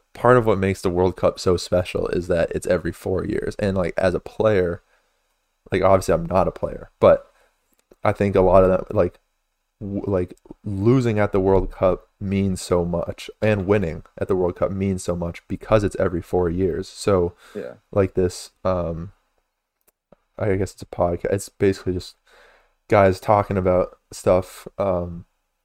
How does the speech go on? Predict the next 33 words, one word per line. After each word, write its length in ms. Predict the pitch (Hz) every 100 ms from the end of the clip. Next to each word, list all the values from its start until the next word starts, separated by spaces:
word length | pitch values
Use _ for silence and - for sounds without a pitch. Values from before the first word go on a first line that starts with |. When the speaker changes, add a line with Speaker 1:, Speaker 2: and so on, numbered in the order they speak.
| _ _ _ _ _ _ _ _
Speaker 1:
they 120 | 104
were 80 | 95
saying, 380 | - 113 110 107
like, 240 | 95 90 - _ _ _ _ _
you 140 | 113
can 140 | 113 110
have 280 | 107 113 113
a 60 |
player, 640 | 101 - 104 104 98 92 - _ _ _ _ _ _ _ _ -
like, 140 | 107
a 60 | 92
player 340 | - 117 117
with 100 | 110
a 60 | 92
very 320 | 98 98 95
short 640 | - - - 98 95 - _
prime 680 | - - 90 92 95 117 127 - _ _ _ -
can 260 | 110 101 - _
go 280 | - 98 107
through 420 | - - 92 98
their 180 | 87 82
whole 300 | - 98 95
prime 680 | - - 98 95 90 85 85 -
between 440 | 92 - 107 101
a 80 | 87
World 280 | 90 87 -
Cup. 420 | - 80 - _ _ _ _ _ _
Speaker 2:
Yeah. 260 | - - -
Speaker 1:
Like, 420 | 90 78 - - _ _ _ _ _ _ _
and 200 | 104 92 -
I 60 | 107
think 220 | 107 95
that's 460 | 95 92 - -